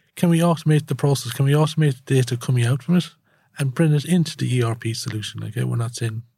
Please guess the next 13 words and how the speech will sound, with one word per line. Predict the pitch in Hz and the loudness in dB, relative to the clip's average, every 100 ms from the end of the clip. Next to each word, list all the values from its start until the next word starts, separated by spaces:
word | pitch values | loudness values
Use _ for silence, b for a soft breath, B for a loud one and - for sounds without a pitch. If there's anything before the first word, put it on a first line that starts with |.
| - - | -20 -6
get | 117 | -2
rid | 120 139 | 2 0
of | 135 | 0
the | |
legacy | 120 120 - | 0 0 -2
system. | 113 123 120 123 | -4 -4 -4 -4
It's | 120 120 | -4 -2
just, | 127 120 B B B B B - | -2 -4 B B B B B -8
see, | - 143 | -4 -2
can | - | 0
we | 139 | 0
enhance | 120 139 139 156 | 2 0 0 -2
it | 151 | -6